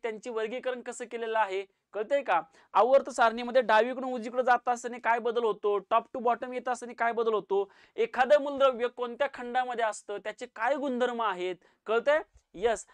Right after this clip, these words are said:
अशा सगळ्या प्रकारच्या संकल्पना आहेत या टॉपिकमध्ये येतात. मूलद्रव्याची आवर्त सारणी, मूलद्रव्याच्या संज्ञा कशा निर्माण झाल्या,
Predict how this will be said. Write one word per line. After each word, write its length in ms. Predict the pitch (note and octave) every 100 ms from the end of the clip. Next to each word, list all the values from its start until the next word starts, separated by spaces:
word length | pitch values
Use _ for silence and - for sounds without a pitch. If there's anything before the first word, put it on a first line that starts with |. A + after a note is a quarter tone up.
| -
अशा 240 | G3 C4+
सगळ्या 340 | A#3+ G#3+ A#3+ C#4
प्रकारच्या 500 | C4+ B3 B3 A#3+ B3
संकल्पना 640 | A#3+ G#3+ A3 G#3+ A3 G3+
आहेत 220 | F#3 A3+ -
या 200 | D#3+ G3+
टॉपिकमध्ये 600 | F#3+ F3+ F#3+ E3+ E3 D#3
येतात. 220 | - A3+ -
मूलद्रव्याची 680 | E3 F3+ F3 E3 D#3+ D#3+ - E3+
आवर्त 360 | E3+ D#3+ D3+
सारणी, 360 | D#3 C#3 C3+ B2+ _ - -
मूलद्रव्याच्या 520 | A3 C4+ C4 C4 C4+
संज्ञा 420 | - B3 A3+ B3
कशा 280 | C4+ B3 C4+
निर्माण 420 | B3 B3+ B3 B3
झाल्या, 300 | A3+ G#3+ G#3